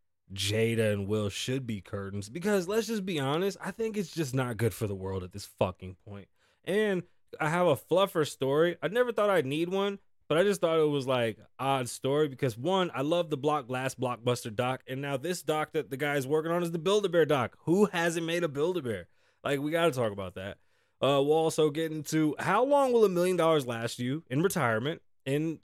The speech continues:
all fifty states or cities in the United States. And I got the most expensive and then the cheapest one. And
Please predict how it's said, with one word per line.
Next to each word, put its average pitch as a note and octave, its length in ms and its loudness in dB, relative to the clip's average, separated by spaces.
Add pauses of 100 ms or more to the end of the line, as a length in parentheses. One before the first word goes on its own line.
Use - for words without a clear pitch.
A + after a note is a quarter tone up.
all D3+ 140 2
fifty D#3 380 -2
states D3 500 -4
or B2 120 2
cities D3+ 600 -4 (340)
in D3+ 280 0
the C#3 60 -2
United C#3+ 380 -2
States. D#3+ 480 -4
And D3+ 220 -4
I C#3+ 80 -4
got D#3 300 -4 (160)
the C3+ 80 0
most F3+ 320 2
expensive F3+ 520 -2
and C3+ 160 -4
then D3+ 320 -2
the C#3 180 -2
cheapest D#3 460 -4
one. F#2 260 -8 (360)
And F3+ 260 -2